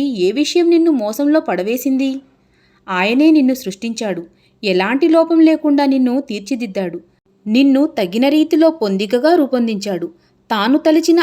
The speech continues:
ఆకారంలో నిన్ను క్రమబద్ధంగా మలిచాడు. ఎంత మాత్రం కాదు. అసలు విషయం ఏమిటంటే, మీరు శిక్షా ప్రతిఫలాలు లేవని తిరస్కరిస్తున్నారు.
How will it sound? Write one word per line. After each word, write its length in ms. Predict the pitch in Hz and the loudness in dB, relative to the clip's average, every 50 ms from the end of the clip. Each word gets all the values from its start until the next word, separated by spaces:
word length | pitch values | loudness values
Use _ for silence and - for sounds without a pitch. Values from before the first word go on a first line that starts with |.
| 330 226 | 0 -2
ఆకారంలో 580 | 233 247 277 - 330 311 311 302 302 285 277 | -4 -6 -2 0 2 2 2 4 4 2 2
నిన్ను 320 | 285 269 262 240 233 240 269 | 2 2 0 0 0 -2 -4
క్రమబద్ధంగా 720 | 240 - 220 196 196 202 226 240 220 214 233 226 233 269 | -4 -6 -8 -6 -6 -6 -6 -6 -6 -6 -6 -6 -4 -2
మలిచాడు. 500 | 302 294 233 196 190 202 196 180 165 180 190 _ _ _ _ _ _ _ _ 190 | -2 -2 -2 -4 -6 -8 -10 -10 -10 -12 -16 _ _ _ _ _ _ _ _ -4
ఎంత 260 | 170 170 170 - 240 | -4 -4 -4 -4 -6
మాత్రం 460 | 233 226 220 214 208 202 214 226 285 | -4 -4 -4 -6 -6 -6 -4 -4 -4
కాదు. 340 | 277 294 254 220 185 185 180 - _ _ _ _ _ _ | -2 -2 -4 -4 -6 -8 -12 -14 _ _ _ _ _ _
అసలు 320 | - 240 262 - 330 320 359 | -6 -4 0 2 4 4 4
విషయం 440 | 339 285 262 - - 285 320 320 339 | 4 2 0 -2 0 0 2 4 4
ఏమిటంటే, 680 | 330 320 311 - 269 262 254 262 262 254 240 240 254 | 4 4 2 2 0 0 0 0 0 0 0 -2 -4
మీరు 400 | 254 233 226 240 262 262 262 262 | -4 -4 -2 -2 -2 -2 -2 -4
శిక్షా 480 | 262 - 196 190 202 - - 285 285 | -6 -8 -10 -12 -8 -4 -2 -2 -2
ప్రతిఫలాలు 680 | - 285 240 226 220 - 233 - 269 262 262 262 269 262 | -2 -4 -6 -8 -8 -8 -6 -4 -2 0 0 0 0 -2
లేవని 480 | 247 220 185 180 196 214 233 240 240 262 | -4 -2 -2 -2 0 0 0 0 -2 -2
తిరస్కరిస్తున్నారు. 880 | 254 - 214 202 196 202 - 240 220 214 - 220 196 196 185 175 170 170 | -4 -6 -8 -8 -8 -8 -10 -10 -10 -10 -10 -8 -6 -6 -6 -6 -8 -10